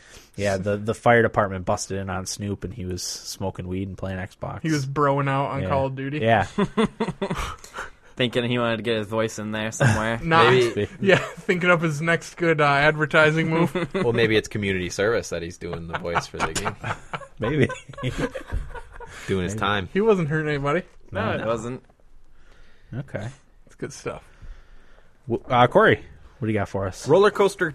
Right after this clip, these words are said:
Speaker 4: Tycoon four is out now on I O S. It was kind of a surprise. I don't think anybody knew it was coming. Uh, but it is coming to P C holiday two thousand fourteen.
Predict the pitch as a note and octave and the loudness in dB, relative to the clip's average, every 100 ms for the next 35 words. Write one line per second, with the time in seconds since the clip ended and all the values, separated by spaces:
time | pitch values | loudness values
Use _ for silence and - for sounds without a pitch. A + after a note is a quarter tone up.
0 | - - F3+ - F3+ D3 - E3 E3+ C3+ | -2 2 2 2 0 0 2 4 6 4
1 | A#2+ - C3 B2+ A#2+ A2 G#2 D#2 G2 F#2+ | 0 0 0 2 4 4 4 2 2 4
2 | F#2+ A#2 A#2+ - - F2 - F2 E2 D#2+ | 4 2 0 -6 -10 -12 -8 -6 -6 -8
3 | F2 F#2 F2 F#2+ F#2 E2+ D#2+ - D2 D2 | -4 0 2 2 -2 -8 -10 -12 -12 -10
4 | D#2 D#2+ D2+ - - E2 E2 - - - | -10 -10 -10 -12 -10 -10 -10 -12 -20 -20
5 | - - D#2+ D#2+ F#2+ G2 - G#2 F#2+ F#2+ | -18 -12 -8 -6 -2 -2 0 -2 -2 -4
6 | A2 F#2+ A2 G#2+ - - C3+ B2 A2 - | -6 -4 -2 -2 0 4 6 4 0 -2
7 | - A2+ G2+ F2 - G2+ G2 - G#2+ B2+ | -2 0 -2 -4 -4 -4 -4 -6 -6 -6
8 | C#3+ | -8